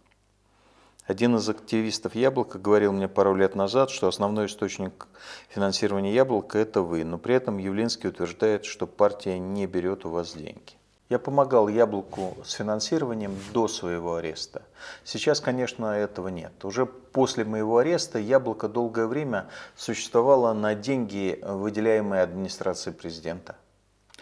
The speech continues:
Партии, которые набирали определенный, м, процент на выборах, такое финансирование от государства положено по закону.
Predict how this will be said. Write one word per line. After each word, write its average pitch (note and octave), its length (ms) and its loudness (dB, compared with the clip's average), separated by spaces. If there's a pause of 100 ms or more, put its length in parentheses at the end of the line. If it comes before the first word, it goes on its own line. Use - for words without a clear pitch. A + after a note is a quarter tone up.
(300)
Партии, F#2 640 2 (220)
которые G#2 320 -2
набирали G2 440 4
определенный, F#2 680 -4 (300)
м, G2 240 -6
процент F#2 500 -2
на A2+ 80 0
выборах, C3 400 -2
такое B2+ 300 0
финансирование A#2 640 -4
от G#2 80 -4
государства B2+ 560 -6
положено G2+ 480 -2
по - 140 -16
закону. - 400 -4